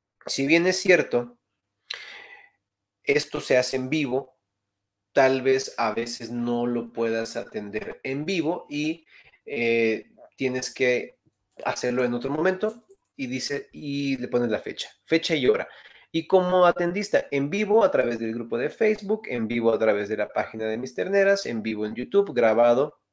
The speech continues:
en los mismos canales. Entonces, ahí tú eliges y le envías. Ujú.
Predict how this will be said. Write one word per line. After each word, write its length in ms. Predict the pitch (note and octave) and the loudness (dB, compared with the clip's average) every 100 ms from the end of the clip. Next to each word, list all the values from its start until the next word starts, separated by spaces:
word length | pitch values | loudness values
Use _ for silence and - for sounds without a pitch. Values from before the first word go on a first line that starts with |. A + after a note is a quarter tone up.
| _ _ | _ _
en 160 | - A2+ | -10 -6
los 160 | G#2+ G#2+ | -6 -6
mismos 400 | A2+ A2 G#2 - | -6 -6 -10 -10
canales. 480 | G2 - - - - | -12 -14 -20 -20 -16
Entonces, 420 | - G#2+ A#2 - - - - | -12 -10 -12 -16 -20 -20 -2
ahí 240 | A#2+ C3+ | 2 2
tú 120 | C3+ C#3 | 2 0
eliges 560 | D3 F3+ G3+ G#3 - - | 2 0 0 0 -4 -8
y 140 | C#4 | -4
le 120 | A#3 | 0
envías. 640 | G#3+ G#3 F#3 - - - _ _ - | -2 -4 -10 -12 -14 -14 _ _ -18
Ujú. 120 | A3 | -18